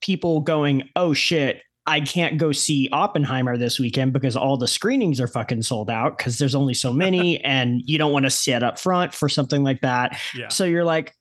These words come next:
Speaker 1: "All right, fuck it. Like, uh, yeah, I guess I'll go see Barbie anyways," right? And so I think it didn't, it didn't, like, have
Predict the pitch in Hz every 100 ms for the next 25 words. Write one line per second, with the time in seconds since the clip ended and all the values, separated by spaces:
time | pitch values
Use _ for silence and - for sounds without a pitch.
0 | - 349 226 214 208 180 143 - 147 131
1 | - 143 151 151 147 123 117 - 180 -
2 | 180 190 190 190 180 160 160 147 147 139
3 | 135 123 101 80 - - - 139 135 -
4 | - - - 180 190 185 160 233 226 -
5 | - 196 143 165 240 240 214 - 202 208
6 | 254 208 - _ _ _ _ - 175 147
7 | 120 - - 175 165